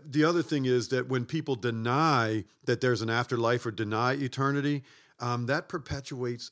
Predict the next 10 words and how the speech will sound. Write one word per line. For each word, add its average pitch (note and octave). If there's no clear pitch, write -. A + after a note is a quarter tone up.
a A2+
real C3
hopelessness B2
and A2+
meaninglessness C3+
to, C3+
to D#3
our D3+
life D3+
here. G3+